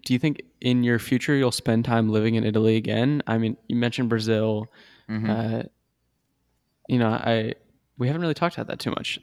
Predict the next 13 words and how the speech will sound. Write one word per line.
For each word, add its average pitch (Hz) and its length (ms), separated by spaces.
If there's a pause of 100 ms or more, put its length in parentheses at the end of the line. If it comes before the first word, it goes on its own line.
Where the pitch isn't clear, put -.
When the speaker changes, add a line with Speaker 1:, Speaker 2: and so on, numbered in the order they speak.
(120)
Speaker 1:
Do - 80 (240)
you 117 80
think 123 220
you'll 120 100
spend 117 300
time 113 380 (100)
in 120 120
your 110 100
life 113 260
back 110 220
in 110 80
Italy, 131 380
or 117 220